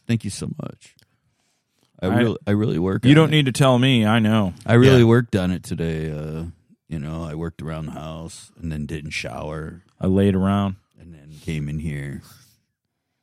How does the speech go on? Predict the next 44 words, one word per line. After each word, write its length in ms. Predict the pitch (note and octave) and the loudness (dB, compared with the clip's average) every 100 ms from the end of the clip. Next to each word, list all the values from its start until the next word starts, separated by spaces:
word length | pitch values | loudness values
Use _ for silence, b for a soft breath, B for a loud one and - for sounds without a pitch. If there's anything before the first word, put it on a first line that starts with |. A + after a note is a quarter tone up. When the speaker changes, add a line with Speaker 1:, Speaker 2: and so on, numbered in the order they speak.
| _ | _
Speaker 2:
I 80 | D3 | -6
showered, 440 | C#3+ A#2 A2+ G#2 F#2+ | 0 2 2 0 -4
but 180 | F#2+ - _ _ _ _ - | -6 -8 _ _ _ _ -6
barely. 400 | F#2 F#2 F2+ F2 | -4 -4 -6 -6
Speaker 3:
I 280 | A#2+ B2+ C3 | 0 2 2
did 160 | A#2+ A2 | 2 0
not 140 | G2+ | 0
shower 240 | - E2 - | -4 -8 -10
today. 240 | - B1+ - _ - | -16 -18 -20 _ -8
Speaker 1:
I 80 | D#2+ | -4
did 160 | D2+ | -4
not. 340 | C#2 C2+ C2+ - _ _ _ _ _ _ _ _ _ _ E2+ | -6 -8 -14 -16 _ _ _ _ _ _ _ _ _ _ -14
Speaker 2:
Yeah. 140 | F2 F2 - | -12 -12 -2
Speaker 3:
Because 180 | C3 A2+ | 2 4
I 40 | |
didn't 180 | A2 G#2 | 2 0
really 160 | G2 | -2
do 160 | F2+ F2 | -2 -2
anything 300 | E2+ E2 E2 | -2 -6 -8
except 300 | D#2+ - E2 _ _ _ _ _ - | -8 -10 -12 _ _ _ _ _ -6
pick 160 | G2 | -6
up 120 | F2 | -6
a 40 | - | -10
lawnmower. 480 | E2 D#2 D#2+ D#2+ - | -10 -10 -12 -12 -10
And 80 | F2+ | -8
that 60 | E2 | -8
was 120 | E2 | -8
it. 120 | - _ _ A#2 | -12 _ _ -4
Speaker 1:
I, 160 | G#2 F2 - | -4 -6 -10
yeah. 240 | F#2 B1+ - _ _ | -12 -12 -20 _ _
Speaker 3:
Like, 200 | A2+ - | -2 2
literally 340 | A2 A#2+ G#2+ | 4 4 2
picked 260 | F#2 A2+ G#2 | 2 -2 0
it 60 | G2+ | -2
up 100 | F2+ | -2
from 120 | F2+ | -2
Alan's 280 | F2+ F2 D#2+ | 0 -2 -4
house. 320 | E2+ D#2+ - | -4 -4 -4
Speaker 1:
Did 140 | G2+ | -4
you 180 | F2 F2 | -2 -4
cut 280 | - E2+ - | -4 -10 -8
the 100 | F2+ | -10
lawn? 260 | D#2 C#2+ D#2+ | -10 -8 -4
Speaker 3:
Nah. 340 | E2 D2+ D2 | -4 -4 -8